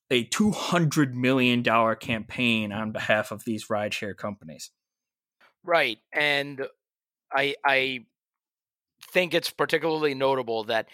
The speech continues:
Speaker 2: honestly, California's ballot initiative law is unhinged. Um, and one of the ways in which it is most unhinged,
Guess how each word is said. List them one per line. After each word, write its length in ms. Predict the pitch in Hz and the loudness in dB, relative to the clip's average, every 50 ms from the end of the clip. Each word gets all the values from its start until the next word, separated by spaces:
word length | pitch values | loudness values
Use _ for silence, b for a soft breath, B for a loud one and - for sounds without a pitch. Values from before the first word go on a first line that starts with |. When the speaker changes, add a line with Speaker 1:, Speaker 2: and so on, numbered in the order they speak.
| B B B B B B - | B B B B B B 2
Speaker 2:
honestly, 440 | 185 196 190 170 - 180 151 135 | 2 4 4 2 2 2 0 0
California's 720 | - - - 202 220 254 233 - 233 214 196 180 165 117 | 0 0 2 2 2 2 2 2 2 2 2 2 -2 -2
ballot 500 | 117 117 131 123 127 127 127 131 127 123 - - | 0 2 4 4 4 4 2 0 -2 -2 -4 -6
initiative 580 | 120 117 113 117 - - 139 127 127 117 117 | -4 -2 0 0 0 0 0 -2 -2 -4 -2
law 320 | 123 127 120 117 117 117 120 - - | 0 2 2 2 2 2 -2 -4 -4
is 460 | 120 117 110 110 110 107 - - - - _ _ _ _ _ _ _ _ _ - | -4 -4 -2 -2 -4 -4 -6 -8 -8 -10 _ _ _ _ _ _ _ _ _ 0
unhinged. 840 | 139 131 120 110 104 113 117 113 117 135 156 165 - - - - - B B B B B B B B B - | 0 0 0 0 -6 -6 -6 -6 -6 -6 -4 -4 -4 -4 -4 -10 -18 B B B B B B B B B 2
Um, 400 | 151 143 135 131 131 127 120 117 _ - | 2 4 4 2 0 -2 -6 -10 _ 0
and 260 | 156 160 156 147 139 | 0 0 0 -2 -2
one 160 | 156 185 214 | 0 2 2
of 120 | 226 208 180 | 2 2 2
the 80 | 175 | 2
ways 320 | 160 160 151 156 139 - 151 | 2 4 2 2 2 -2 -4
in 80 | 135 | -4
which 180 | 131 127 - 135 | -4 -4 -4 -4
it 100 | 131 127 | -2 -2
is 280 | 127 120 110 - - _ _ | -2 -2 -4 -6 -10 _ _
most 520 | 107 107 107 120 131 180 196 165 - - | -18 -6 0 2 4 4 4 2 -2 -4
unhinged, 720 | 110 104 98 87 85 98 95 90 98 123 - - - - | -6 -8 -8 -10 -12 -14 -14 -14 -14 -10 -8 -6 -6 -8